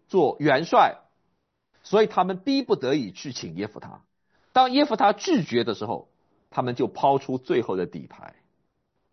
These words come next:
最后的底牌不就是第十章最后十八节他们的承诺吗？十八节已经讲了，谁能够先去攻打亚门人，谁必做基列一切居民的领袖。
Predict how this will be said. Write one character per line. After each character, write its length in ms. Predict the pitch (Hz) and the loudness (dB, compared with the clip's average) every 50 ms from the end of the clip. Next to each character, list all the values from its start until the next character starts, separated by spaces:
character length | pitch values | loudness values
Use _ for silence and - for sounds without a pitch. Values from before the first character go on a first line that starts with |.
| _ _ | _ _
最 160 | _ - 302 262 | _ 0 2 4
后 80 | 233 | 4
的 80 | 220 220 | 4 4
底 220 | - 151 123 107 | 4 2 0 0
牌 160 | - - 131 | 2 2 0
不 180 | 139 - 117 135 | 2 2 2 2
就 140 | 151 214 185 | 2 2 0
是 140 | - 151 139 | 0 -2 -6
第 200 | - 185 151 123 | -6 -6 -6 -6
十 180 | - - 104 | -6 -6 -6
章 220 | 101 - 117 123 123 | -2 -2 -2 -2 -2
最 200 | - 135 113 101 | -2 -2 -2 0
后 280 | - 117 95 78 - - _ _ | 0 -2 -2 -2 -4 -10 _ _
十 180 | - - - 101 | -16 -12 -10 -2
八 220 | - 139 131 131 | 0 2 0 2
节 180 | - 92 87 87 | -2 -4 -8 -8
他 180 | - - 101 | -8 -10 -10
们 140 | 98 98 95 | -8 -6 -8
的 80 | 95 95 | -8 -8
承 260 | - - 71 73 80 | -10 -16 -18 -14 -12
诺 200 | 87 95 87 73 | -10 -10 -10 -12
吗？ 80 | 71 - _ _ _ _ _ _ _ _ _ _ _ _ _ _ _ _ _ _ _ _ _ _ _ _ _ _ _ _ _ _ _ _ _ _ _ _ _ _ _ _ _ _ _ _ _ _ _ _ _ _ _ _ _ _ _ _ _ _ _ _ _ _ _ _ _ | -14 -18 _ _ _ _ _ _ _ _ _ _ _ _ _ _ _ _ _ _ _ _ _ _ _ _ _ _ _ _ _ _ _ _ _ _ _ _ _ _ _ _ _ _ _ _ _ _ _ _ _ _ _ _ _ _ _ _ _ _ _ _ _ _ _ _ _
十 200 | - - - 254 | -6 -2 0 2
八 180 | 247 403 311 302 | 4 4 4 4
节 180 | - - - 311 | 4 4 4 4
已 120 | 127 208 | 4 2
经 200 | 107 202 262 311 | 0 -2 -2 0
讲 220 | - - 95 101 | 0 -2 -2 -2
了， 80 | 104 113 | -4 -6
谁 300 | - - - 160 214 269 | -8 -2 0 2 2 2
能 140 | 254 214 202 | 0 -2 0
够 140 | 185 165 165 | 0 -2 -2
先 220 | - 196 190 190 | 0 -2 -2 -2
去 160 | - - 147 | -2 -6 -2
攻 200 | - 196 202 196 | 2 2 2 2
打 160 | 175 127 123 | 2 0 0
亚 160 | 123 110 82 82 | 2 0 -4 -6
门 200 | 90 101 110 101 | -8 -10 -8 -8
人， 160 | 92 95 - | -10 -10 -10
谁 240 | - - 117 135 160 | -4 0 0 0 0
必 240 | - 339 294 156 | 0 0 0 0
做 180 | - 165 135 113 | 2 2 2 2
基 220 | - - 151 160 | 0 -2 -2 0
列 180 | 151 151 120 92 | 2 2 2 2
一 140 | - 113 123 | -2 -4 -8
切 240 | - - 156 107 - | -4 -4 -4 -4 -4
居 240 | - - 139 139 | -6 -10 -10 -6
民 140 | 120 110 107 | -6 -4 -4
的 60 | 110 | -4
领 200 | 104 98 80 - | -4 -4 -6 -8
袖。 280 | - - 127 101 - - | -2 -2 -2 -2 -2 -6